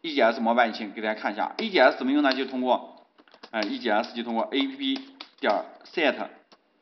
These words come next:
安装完成以后直接A P P点 set 一个V U E，嗯，V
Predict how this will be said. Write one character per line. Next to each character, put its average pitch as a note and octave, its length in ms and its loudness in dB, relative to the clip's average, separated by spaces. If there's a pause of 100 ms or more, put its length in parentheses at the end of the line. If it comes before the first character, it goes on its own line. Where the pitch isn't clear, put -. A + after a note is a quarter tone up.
(140)
安 G3 140 4
装 G#3 120 10
完 D3+ 120 10
成 E3 100 -2
以 D3+ 80 4
后 C3+ 140 0
直 C3+ 180 0
接 E3+ 120 0
A E3+ 120 0
P E3 100 -6
P E3+ 40 -6
点 A#2+ 160 0
set C#3+ 240 0
一 A2+ 120 -2
个 B2 220 -4
V C#3+ 200 0
U D3 180 2
E， D3 340 -4 (400)
嗯 A2+ 240 -4 (1080)
，V C3+ 380 -4